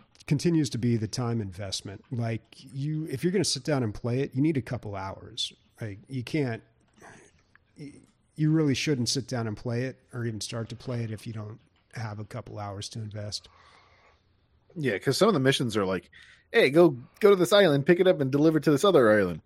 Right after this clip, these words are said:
Speaker 2: That's all the way across the map. Well, that's gonna take you forty-five minutes to get there and back, so.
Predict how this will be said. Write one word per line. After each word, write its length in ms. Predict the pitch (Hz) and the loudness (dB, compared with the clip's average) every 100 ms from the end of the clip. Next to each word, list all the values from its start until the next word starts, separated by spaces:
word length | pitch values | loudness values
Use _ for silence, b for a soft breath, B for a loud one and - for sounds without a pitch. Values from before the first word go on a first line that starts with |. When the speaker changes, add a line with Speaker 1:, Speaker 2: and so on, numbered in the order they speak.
| b b _ | b b _
Speaker 2:
That's 180 | 95 - | -14 -4
all 180 | 120 120 | -2 2
the 60 | 120 | 6
way 140 | 123 | 6
across 320 | 117 131 123 | 6 4 4
the 80 | 104 | 0
map. 260 | 117 110 - - | -2 -2 -4 -6
Well, 80 | 156 | -6
that's 100 | 160 | 2
gonna 140 | 175 | 2
take 180 | 165 147 | 4 0
you 60 | 123 | 0
forty-five 460 | 156 143 131 139 | 4 4 4 2
minutes 220 | 131 117 | 0 -2
to 80 | 107 | -4
get 180 | 110 113 | -2 -2
there 100 | 101 | -4
and 100 | 85 | -4
back, 300 | 80 - - | -8 -10 -16
so. 280 | - 69 | -10 -10